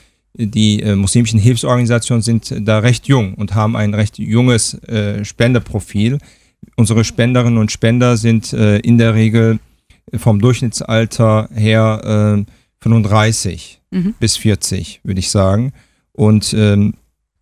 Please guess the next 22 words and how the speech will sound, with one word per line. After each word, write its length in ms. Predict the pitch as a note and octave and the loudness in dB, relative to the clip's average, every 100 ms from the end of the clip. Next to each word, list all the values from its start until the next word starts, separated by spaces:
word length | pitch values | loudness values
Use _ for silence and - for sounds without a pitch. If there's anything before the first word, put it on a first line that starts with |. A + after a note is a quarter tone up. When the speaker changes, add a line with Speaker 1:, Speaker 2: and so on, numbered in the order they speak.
| _ _ C#3+ | _ _ 0
Speaker 1:
das 280 | A#2 A2 | 2 2
zeichnet 520 | - B2 C3 C3+ A2+ G2+ | 2 0 0 -8 -6 -2
heute 300 | A#2+ A#2+ B2 | -2 -2 -2
den, 320 | B2 A#2 A2+ | -2 -2 -2
äh, 140 | A2 | -2
muslimischen 520 | A2 G#2+ B2 A2+ A#2+ | -2 -2 -2 -2 -2
Spender 460 | - - A2 G#2 - | -4 -2 0 0 -4
aus. 200 | F#2 - | -10 -8
Das 200 | G2 - | -6 -2
heißt, 340 | G#2 A2+ - | 0 0 -4
man 380 | - G#2 G#2 G2+ - _ - | -4 0 0 -2 -6 _ -4
hat 160 | A#2 | -2
das 140 | C3 - | 0 0
Bedürfnis, 640 | A#2 A2+ A#2 - A#2 - | 0 0 0 -2 -2 -2
man 280 | A#2 G#2+ F#2+ | -2 0 0
hat 220 | B2 - | 0 -2
auch, 320 | B2+ B2 - - | -2 -2 -4 -8
äh, 200 | A2+ A2 | -2 0
aus 240 | G#2+ A2 - | 0 -2 0
dem 120 | G2+ | 0
Glauben 300 | A2+ C#3+ D3 | 2 2 0
heraus 600 | A2 F#2 F#2 G#2+ C#3 | -2 -2 -8 -8 -10